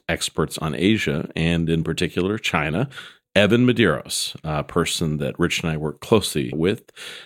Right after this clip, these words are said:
uh, when he served with distinction, uh, in the National Security Council under President Obama.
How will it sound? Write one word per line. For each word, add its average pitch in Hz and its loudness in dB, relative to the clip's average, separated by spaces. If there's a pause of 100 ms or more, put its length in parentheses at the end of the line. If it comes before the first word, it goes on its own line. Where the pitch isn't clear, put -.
(140)
uh, 71 0 (100)
when 80 -2
he 76 -4
served 80 -2
with 76 -6
distinction, 110 -2 (100)
uh, 67 -8
in 76 -2
the 71 -6
National 73 -6
Security - -4
Council 78 -6
under 69 -8
President - -6
Obama. - -4